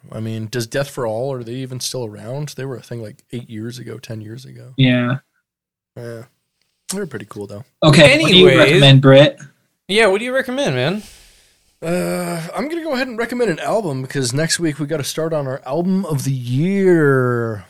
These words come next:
Speaker 1: podcast.
Speaker 3: Very stoked. Yeah, it's gonna be
Speaker 1: Yeah,
Speaker 3: intense.
Speaker 1: yeah, so I'm gonna recommend, um, uh, album, uh, released this year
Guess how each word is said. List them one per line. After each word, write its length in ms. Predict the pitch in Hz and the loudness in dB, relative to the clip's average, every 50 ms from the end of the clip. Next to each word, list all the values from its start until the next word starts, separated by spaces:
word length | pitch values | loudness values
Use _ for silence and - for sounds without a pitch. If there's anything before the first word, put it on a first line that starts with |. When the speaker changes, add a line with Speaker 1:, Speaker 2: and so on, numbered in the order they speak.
| _ | _
Speaker 1:
podcast. 840 | _ - 113 110 110 110 113 - - 107 101 - - 110 - - - | _ -6 -4 -4 -4 -4 -6 -8 -8 -6 -6 -6 -8 -8 -10 -8 -4
Speaker 3:
Very 180 | 139 135 135 127 | 0 0 0 0
stoked. 540 | 127 - - 131 127 123 123 120 - - - | 0 -2 -4 -2 -2 -2 -4 -4 -8 -6 -4
Yeah, 180 | 127 123 123 | -2 0 0
it's 180 | 120 120 - - | -2 -4 -6 -10
gonna 160 | - 131 131 | -8 -6 -4
be 60 | 131 127 | -2 -2
Speaker 1:
Yeah, 100 | 123 123 | -2 -2
Speaker 3:
intense. 380 | 120 139 131 127 123 - - 123 | -2 -2 -4 -4 -6 -10 -10 -10
Speaker 1:
yeah, 220 | 123 131 127 120 | -8 -6 -6 -8
so 300 | 113 - - 135 127 127 | -8 -6 -6 -6 -4 -6
I'm 120 | 131 147 | -6 -6
gonna 340 | 160 185 170 143 131 123 120 - | -8 -6 -6 -6 -6 -6 -8 -8
recommend, 560 | 123 127 - 135 123 123 120 120 117 113 113 - | -8 -8 -8 -6 -8 -6 -8 -8 -10 -12 -12 -12
um, 520 | - 117 107 104 101 101 98 95 95 98 _ _ _ _ _ _ _ _ _ _ _ - - - _ _ _ _ _ _ - | -10 -8 -8 -8 -8 -10 -12 -14 -18 -20 _ _ _ _ _ _ _ _ _ _ _ -18 -18 -18 _ _ _ _ _ _ -12
uh, 280 | - 104 101 98 - - - | -10 -10 -8 -10 -12 -12 -8
album, 680 | 113 123 135 147 147 139 135 131 131 123 120 - _ _ _ _ _ _ - | -6 -6 -4 -4 -6 -6 -6 -6 -6 -8 -10 -12 _ _ _ _ _ _ -8
uh, 220 | 127 117 113 110 | -6 -6 -6 -6
released 380 | 113 120 117 123 117 - - - | -6 -8 -8 -6 -6 -8 -8 -8
this 240 | 139 147 - - 123 | -6 -6 -6 -6 -6
year 520 | 120 117 117 113 113 113 117 120 120 - | -6 -6 -6 -6 -6 -8 -10 -14 -16 -20